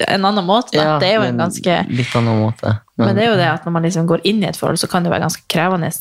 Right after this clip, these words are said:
Speaker 1: eh, i starten, og når man ikke kjenner hverandre. Så det er jo, når idretten er såpass viktig, så er det også skummelt kanskje å,
Speaker 2: Det, det er
Speaker 1: å
Speaker 2: kjempe-
Speaker 1: innlede noe.
Speaker 2: det er kjempeskummelt, som sagt. Det er
Speaker 1: Man vil bare at det skal være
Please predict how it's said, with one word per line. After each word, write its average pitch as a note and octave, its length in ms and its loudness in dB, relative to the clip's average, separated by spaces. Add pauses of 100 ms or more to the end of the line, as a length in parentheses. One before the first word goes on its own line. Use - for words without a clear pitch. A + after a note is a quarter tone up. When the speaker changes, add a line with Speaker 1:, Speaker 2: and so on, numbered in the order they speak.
(160)
Speaker 1:
eh, - 400 2
i - 160 0
starten, F3 480 -4
og - 160 2 (140)
når D#3+ 80 0
man D#3+ 100 2
ikke - 220 -4
kjenner D#3 160 0
hverandre. F#3+ 240 0
Så - 100 -8
det E3+ 80 2
er E3 80 2
jo, E3 160 2 (1080)
når F3 160 2
idretten F3 260 0
er E3 80 2
såpass E3+ 320 -4
viktig, - 240 -2
så F#3+ 80 0
er F#3+ 80 -2
det E3 60 0
også D#3+ 180 0
skummelt G#3 400 0
kanskje - 320 0
å, - 80 0 (680)
Speaker 2:
Det, A2 160 2
det G#2+ 100 0
er A2+ 60 0
Speaker 1:
å A3+ 80 2
Speaker 2:
kjempe- G#2+ 100 0
Speaker 1:
innlede G#3+ 460 0
noe. G3 240 -6 (240)
Speaker 2:
det G#2 80 2
er - 80 0
kjempeskummelt, G2 640 0
som F#2+ 100 2
sagt. F#2+ 240 -2
Det F#2+ 80 2
er F#2 300 0
Speaker 1:
Man G3 100 -2
vil G#3+ 140 0
bare F3+ 100 -2
at - 80 -8
det - 60 -8
skal F3+ 160 -4
være G3 160 0